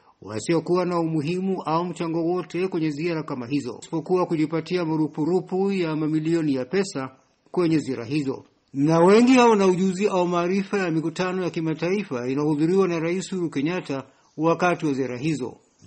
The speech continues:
Baadhi yao wanatoa hongo kuruhusiwa kujiunga na safari hizo.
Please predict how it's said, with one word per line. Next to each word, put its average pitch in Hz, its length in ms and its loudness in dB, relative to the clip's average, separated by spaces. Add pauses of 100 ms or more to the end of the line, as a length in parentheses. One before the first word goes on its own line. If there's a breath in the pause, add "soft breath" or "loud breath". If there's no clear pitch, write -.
Baadhi 147 400 0
yao 196 140 6
wanatoa 175 480 2
hongo 185 320 2
kuruhusiwa 165 580 0
kujiunga 165 640 -2
na 143 100 -2
safari 139 400 -8
hizo. 110 360 -6